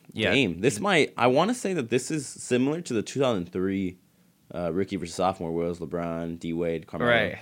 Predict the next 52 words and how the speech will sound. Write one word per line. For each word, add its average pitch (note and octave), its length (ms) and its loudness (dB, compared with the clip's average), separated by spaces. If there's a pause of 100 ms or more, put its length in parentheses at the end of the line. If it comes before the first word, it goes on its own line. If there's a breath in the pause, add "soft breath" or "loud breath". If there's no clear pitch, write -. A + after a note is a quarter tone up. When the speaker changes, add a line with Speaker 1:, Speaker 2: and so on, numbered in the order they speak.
Speaker 1:
and A#2 160 0
it C3 60 6
was B2 100 4
a A#2+ 40 0
lot A#2+ 120 8
of A2 80 2
fun. A#2 140 2
I G#2+ 80 4
mean, A2+ 160 2
this D#3 120 4
is - 60 0
the D3+ 80 2
Speaker 2:
Yeah. C3 60 2
Speaker 1:
game C3 160 4
that's A#2 180 0
more A#2+ 140 2
competitive A2 520 0
than G#2 120 -2
the G2 60 0
All-Star G#2+ 340 0
game G2 160 -2
itself. F2+ 420 -2
So F#2 160 -4
Speaker 2:
Yeah. E2+ 340 0 (180)
Speaker 1:
these B2 160 0
are C3+ 40 0
the A#2 80 2
guys A2+ 220 4
that G#2+ 80 -2
really A2 140 0
wanna G2 180 -2
show G#2+ 260 2
out G#2+ 160 2
for - 80 -14
themselves. F#2 460 -8
So, F#2 320 -6 (720 soft breath)
uh, G2+ 260 2
I'm A#2+ 160 2
gonna B2+ 120 2
go A2+ 320 6
for - 140 -6
the G#2+ 100 0
world, B2+ 280 4
Ben C3 160 4
Simmons, B2 560 0
triple-double A2+ 640 2
around A2 240 2
there, G#2+ 220 2
and G#2 120 0
I G#2 60 2
think G#2 260 -2
Kuzma G#2+ 560 -2